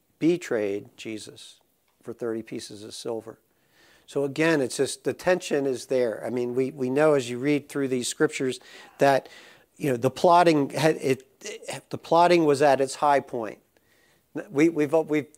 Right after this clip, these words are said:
decided a while back the best thing to do is kill him. What we're not sure is when and where. How are we gonna pull that off? Who's gonna be involved? How does this, how is this all gonna mix?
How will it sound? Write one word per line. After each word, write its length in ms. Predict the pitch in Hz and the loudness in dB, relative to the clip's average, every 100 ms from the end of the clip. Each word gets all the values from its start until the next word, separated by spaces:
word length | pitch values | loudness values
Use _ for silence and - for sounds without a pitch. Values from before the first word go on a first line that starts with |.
| _ | _
decided 440 | 147 - 180 180 | -4 2 4 6
a 60 | 160 | 4
while 260 | 156 156 147 | 4 4 4
back 300 | 160 156 - | 4 2 0
the 60 | |
best 240 | 127 139 - | -4 -4 -2
thing 120 | 143 | -4
to 80 | 131 | -2
do 220 | 135 123 | -2 -2
is 140 | 113 | -4
kill 380 | - - 185 127 | -8 -2 -2 -2
him. 180 | 101 107 _ _ _ - | -8 -14 _ _ _ -2
What 120 | 147 | 0
we're 120 | 139 | 2
not 240 | 151 165 | 2 2
sure 360 | - 139 127 123 | 0 -2 -2 -2
is 240 | 120 113 | -4 -8
when 300 | 160 139 139 135 | -8 -2 -2 -2
and 140 | 117 | -4
where. 340 | 123 117 - _ _ | -4 -4 -6 _ _
How 160 | - 165 | 0 2
are 80 | 147 | 2
we 120 | 147 | 0
gonna 160 | 139 | -2
pull 280 | 131 - 139 | -4 -2 0
that 220 | 131 127 127 | 0 0 0
off? 240 | 120 107 _ _ | 0 -2 _ _
Who's 220 | 185 180 | 0 2
gonna 220 | 160 165 151 | 2 -2 0
be 180 | 143 | -2
involved? 540 | 135 120 123 113 104 - _ - | -2 -2 0 0 -2 -10 _ -2
How 140 | 175 | 0
does 160 | 180 156 | 0 -2
this, 260 | 151 - _ _ | -8 -8 _ _
how 220 | - 180 190 | 0 2 4
is 80 | |
this 200 | 165 165 | 2 -4
all 640 | - 156 160 160 160 156 147 | -2 0 2 4 2 0 -2
gonna 260 | 143 139 | -4 -4
mix? 540 | 131 131 104 - - | -4 -6 -8 -12 -20